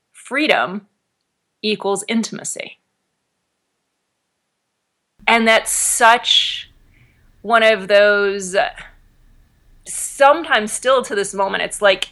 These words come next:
the mind can't totally comprehend it because we get this idea that we can't be free in relationship or that partnership can be a trap or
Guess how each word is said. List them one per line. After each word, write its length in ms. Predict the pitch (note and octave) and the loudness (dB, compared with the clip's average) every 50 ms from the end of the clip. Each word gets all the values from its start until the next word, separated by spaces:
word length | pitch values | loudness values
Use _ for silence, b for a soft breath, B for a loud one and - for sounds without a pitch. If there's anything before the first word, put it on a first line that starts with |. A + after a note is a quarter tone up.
| _ | _
the 140 | - F#3 G#3+ | -4 -2 -2
mind 440 | G3+ G#3+ G#3 G#3+ A3 A#3+ A#3 A3+ - | 2 4 4 6 6 4 2 -2 -6
can't 260 | - A#3 G#3+ - - | -6 -6 -6 -6 -6
totally 440 | - - A3+ G#3+ G#3 G3+ G3 F#3+ F#3+ | -8 -6 -4 -4 -2 -2 -4 -6 -8
comprehend 720 | - - F#3+ F#3 F3+ - F#3 F#3 F3+ - - D4 C#4+ - | -4 0 0 0 0 0 -4 -6 -6 -4 -4 -2 0 0
it 160 | - - - - | 0 0 -2 -4
because 340 | - G3+ - - G#3 G3 F#3 | -6 -6 -4 -4 -4 -4 -2
we 100 | G#3 G#3+ | 0 2
get 200 | G#3+ A3 G#3+ - | 2 2 2 2
this 180 | G#3 G3+ - | -2 0 2
idea 680 | G3 G3 G3 F#3+ F#3 A#3+ C4 A#3+ G#3+ G3+ G3 F#3+ F#3+ b b b b b b b b b b - | 2 2 2 2 -2 -4 0 4 6 6 6 6 4 b b b b b b b b b b -6
that 180 | G3 A#3 - | -4 -4 -2
we 100 | - G#3+ | -4 -6
can't 320 | - - A#3 A3 F#3+ - F3+ | -6 -4 -4 -4 -4 -2 -2
be 100 | G#3 F#3+ | -4 -4
free 340 | - - - G#3+ A3 G3+ | -4 -4 -2 0 0 0
in 120 | F#3 F3+ F3 | 0 0 0
relationship 760 | F3+ F3 F3 F#3 F#3+ - - G3 F#3 - - F#3+ - - - | 0 2 4 4 4 2 0 -2 -2 -2 0 0 0 0 -2
or 220 | - E3 E3+ E3+ E3+ | -4 -2 -2 -2 0
that 340 | F3 F3+ F3+ F3+ - - _ b b b b b b b _ _ _ | 0 0 0 0 -2 -4 _ b b b b b b b _ _ _
partnership 600 | - - A#3+ A3+ F#3+ A3 G#3+ - - G3+ F#3 - | 0 2 2 2 2 0 -2 -2 -2 -2 -4 -4
can 180 | - A3+ G#3 G3 | -6 -8 -2 2
be 120 | F#3+ F#3+ | 2 2
a 60 | F#3 | 2
trap 480 | F#3 - F#3+ F#3 E3 - - - - - - _ _ | 2 4 4 4 4 4 2 -4 -12 -20 -20 _ _
or 640 | - G3+ G3+ G3+ G3 F#3+ F#3+ F#3+ F#3+ F#3+ F#3+ F#3 B | -6 -4 0 2 4 4 6 6 6 6 4 2 B